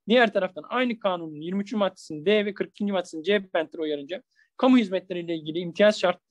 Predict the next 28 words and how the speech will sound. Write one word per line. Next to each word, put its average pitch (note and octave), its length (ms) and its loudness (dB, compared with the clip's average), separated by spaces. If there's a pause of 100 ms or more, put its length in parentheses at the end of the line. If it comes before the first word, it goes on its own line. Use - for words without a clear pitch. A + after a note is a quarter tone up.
şartlaşma F3+ 760 -2 (220)
ve E3+ 60 -2
sözleşmeler F3+ 520 -2
hakkında D#3 340 -4
düşünce F#3+ 320 -4
bildirmesi D#3+ 360 -8
görevi F3+ 340 4 (380)
dairemize G3 480 2
verilmiş G#3+ 300 -4
ise C4+ 200 0
de B3 160 -2 (460)
düşünce A3 320 -6
sistemine G#3 300 -6
konu G3+ 200 0
yazıda F3+ 380 0
tıbbi F3 260 0
atıkların F3+ 300 -2
toplanması, F#3 520 -2
taşınması F#3+ 380 -4
ve A#3 80 -4
bertaraf G3+ 380 4
edilmesi F#3 400 -10
için D3+ 260 -16 (340)
imtiyaz G#3+ 420 4
yoluyla F#3 280 0
devredilmesi E3+ 480 -2
amacıyla F3 280 -2
hazırlanmış E3 480 -4